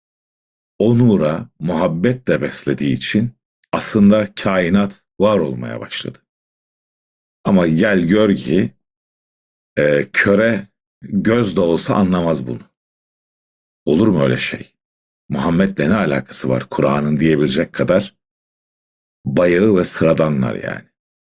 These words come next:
İşte bu bayağı ve sıradanlık bizi şu an neden diğer insanlar deist noktasına getiriyor. E, Deus,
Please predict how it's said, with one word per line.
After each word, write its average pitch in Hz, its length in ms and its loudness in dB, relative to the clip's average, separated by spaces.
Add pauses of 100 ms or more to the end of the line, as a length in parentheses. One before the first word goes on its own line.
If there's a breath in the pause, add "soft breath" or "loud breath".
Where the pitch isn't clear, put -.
(880)
İşte - 160 -14
bu 165 420 2
bayağı 117 360 6
ve 107 80 4
sıradanlık 98 760 2 (200)
bizi 107 420 0 (560)
şu - 280 -2
an 98 280 2
neden 107 400 2
diğer 98 180 4
insanlar 78 760 -4
deist 90 680 0 (280)
noktasına - 540 0
getiriyor. 65 460 -4 (640)
E, 90 320 0
Deus, 101 440 2